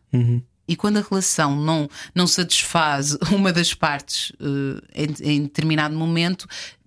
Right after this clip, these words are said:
Speaker 2: vai para a tua terra. Sim, mas, meu bem, eh,
Speaker 1: Esta é a minha
Speaker 2: vamos,
Speaker 1: terra.
Speaker 2: vam-, vam-, vamos só. Exato,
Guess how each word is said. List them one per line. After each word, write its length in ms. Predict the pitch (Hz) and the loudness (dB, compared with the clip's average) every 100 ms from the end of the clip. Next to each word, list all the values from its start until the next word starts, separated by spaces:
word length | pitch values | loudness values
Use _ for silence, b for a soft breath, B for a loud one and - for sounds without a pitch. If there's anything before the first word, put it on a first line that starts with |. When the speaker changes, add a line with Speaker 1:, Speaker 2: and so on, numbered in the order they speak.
| _ _ | _ _
Speaker 2:
vai 240 | 170 180 | -2 -2
para 120 | 175 170 | -2 -6
a 20 | |
tua 200 | 175 170 | -4 -8
terra. 360 | - 143 143 | -4 -4 -4
Sim, 280 | 151 - 262 233 | -8 0 2 4
mas, 160 | 214 214 | 0 0
meu 180 | 214 | 0
bem, 380 | 208 214 202 196 | 0 0 0 -2
eh, 540 | - 180 175 170 165 170 - _ _ | -2 0 2 0 0 -4 -10 _ _
Speaker 1:
Esta 260 | - 147 156 | 2 4 4
é 20 | |
a 20 | |
minha 140 | 156 151 | 4 6
Speaker 2:
vamos, 180 | 156 147 | 6 4
Speaker 1:
terra. 120 | 117 | 4
Speaker 2:
vam-, 160 | 285 285 | 0 2
vam-, 220 | 233 294 | 0 0
vamos 320 | 226 311 311 - | 0 0 2 2
só. 400 | 277 269 269 269 | 2 2 2 0
Exato, 500 | 226 233 165 131 - | 0 2 2 -2 -8